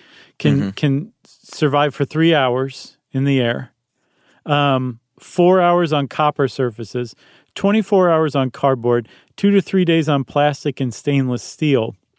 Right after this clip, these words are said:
Speaker 1: Um, the thing is, this was really reassuring because I, too, have been super worried about things like boxes or
Speaker 2: Yeah.
Speaker 1: touching grocery carts or anything like that.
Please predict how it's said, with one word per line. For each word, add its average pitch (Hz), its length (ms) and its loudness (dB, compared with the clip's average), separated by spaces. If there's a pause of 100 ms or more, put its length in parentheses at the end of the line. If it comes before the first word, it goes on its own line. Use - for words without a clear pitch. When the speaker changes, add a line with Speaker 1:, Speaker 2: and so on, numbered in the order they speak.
(540)
Speaker 1:
Um, 139 440 0
the 156 120 0
thing 240 320 2
is, 175 340 0 (160)
this 185 220 -2
was 151 140 -2
really 165 440 2
reassuring 139 640 0
because 123 340 0
I, 180 220 2
too, 165 440 0 (300)
have 139 180 -2
been 135 200 0
super 147 400 0
worried 135 400 2
about 120 420 0
things 127 300 -6
like 123 280 -4
boxes 117 800 -4 (260)
or 135 200 2
Speaker 2:
Yeah. 98 260 -2
Speaker 1:
touching 139 480 -2
grocery 135 440 0
carts 131 340 -2
or 135 40 0
anything 151 300 -2
like 135 220 -2
that. 127 240 -2